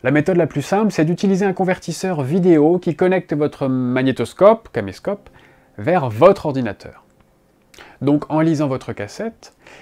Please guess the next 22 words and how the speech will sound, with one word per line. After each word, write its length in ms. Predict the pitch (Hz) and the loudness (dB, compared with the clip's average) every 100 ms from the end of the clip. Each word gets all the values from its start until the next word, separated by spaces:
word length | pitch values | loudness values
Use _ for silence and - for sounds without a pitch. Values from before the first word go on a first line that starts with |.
| - | -2
l'image 420 | 135 190 190 165 | 2 2 2 0
apparaîtra 480 | 147 143 135 135 151 | -4 -4 -6 -6 -4
en 140 | 135 123 | -4 0
direct 560 | 143 139 131 - - | 0 0 -2 -10 -20
sur 160 | - 117 | -10 -8
votre 240 | 107 - | -6 -8
écran 260 | 120 - 113 | -10 -6 -6
P 160 | 120 113 | -4 -6
C 300 | - 123 113 | -6 -8 -8
ou 80 | 110 | -8
Mac, 400 | 113 202 - - _ - - - - - - | -8 -8 -12 -20 _ -20 -20 -20 -20 -20 -6
et 60 | - | -2
vous 160 | 156 180 | 0 2
aurez 140 | 185 | 2
un 120 | 175 | 2
logiciel 600 | 147 120 113 - 160 240 - _ | 2 0 -2 0 2 2 -4 _
qui 80 | - | -12
est 60 | 110 | -8
fourni 320 | 147 143 143 | -4 -2 -2
avec 240 | 110 104 | -4 -8
le 80 | 101 | -12
convertisseur, 800 | - 101 101 - 117 165 190 | -12 -12 -12 -14 -12 -10 -12